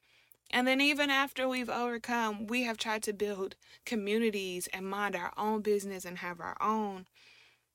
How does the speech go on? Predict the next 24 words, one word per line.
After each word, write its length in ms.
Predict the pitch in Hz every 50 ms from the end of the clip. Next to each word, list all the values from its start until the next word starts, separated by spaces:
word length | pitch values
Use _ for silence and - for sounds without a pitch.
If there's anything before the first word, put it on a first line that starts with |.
| _ - - _ _
And 240 | - 208 214 202 196
those 300 | 214 214 220 233 240 226
were 120 | 220 202
agitated. 880 | - - 180 180 170 175 175 170 - - 170 165 165 170 196 196 - - - _ _ _ _ _ _ _ _ _ _ _ _ _ _ _ _ _ _ _ _
And 140 | 254 233 214
so 220 | - 208 214 214
to 160 | 202 - 214
say 340 | 202 - - - 214 214 214
that 200 | 202 202 190 185
we 120 | 190 202 202
don't 240 | 202 196 190 - -
understand, 800 | 190 196 190 185 - - - 185 185 185 180 175 170 170 185 - _ - - - - - - _ _ _
that 180 | - 185 -
we 240 | 185 185 202 208 208
are, 200 | 202 - 190 180 - _
we 180 | 180 202 214
are 60 | 208
letting 480 | 202 202 202 196 196 196 190 185 185 180 180
the 380 | 180 185 180 180 175 175 196 214
media 680 | 190 185 196 196 202 202 196 190 180 175 170 185 180 _ _ _ _ _ _ _
shape 380 | - - - - 202 208 202 -
our 160 | 185 185 185
view, 540 | 175 170 180 185 196 190 180 180 196 180 190 _ _ _ _ _ _ _ _ _ _ _ _ _ _ _ _ _
listen, 600 | 214 226 254 285 277 - - 196 160 - - -